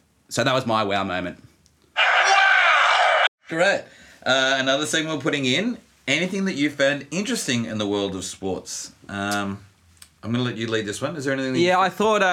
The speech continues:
Speaker 1: Andy Murray in the, in the, after the Wimbledon, his shock out from Wimbledon.
Speaker 2: Oh, yeah, yeah, yeah.
Speaker 1: So the, I forget what the, uh, 'cause he's the world number one, I'm pretty sure.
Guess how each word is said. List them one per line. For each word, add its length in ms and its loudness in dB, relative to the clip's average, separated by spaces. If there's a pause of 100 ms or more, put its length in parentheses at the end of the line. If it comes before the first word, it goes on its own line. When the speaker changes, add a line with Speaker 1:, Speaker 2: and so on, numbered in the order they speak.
(100)
Speaker 1:
Andy 300 0
Murray 340 2
in 160 2
the, 540 0 (140)
in 240 -4
the, 200 -2
after 260 -2
the 100 -2
Wimbledon, 580 0 (260)
his 260 -4
shock 360 -2
out 220 -2
from 100 -10
Wimbledon. 420 -2
Speaker 2:
Oh, 100 0
yeah, 320 -2
yeah, 240 -2
yeah. 220 -4
Speaker 1:
So 160 2
the, 640 0
I 80 -10
forget 400 -8
what 220 -4
the, 480 -6 (400)
uh, 300 -2
'cause 120 -10
he's 120 -4
the 60 -2
world 160 0
number 160 -4
one, 160 0
I'm 60 -6
pretty 160 -4
sure. 320 -2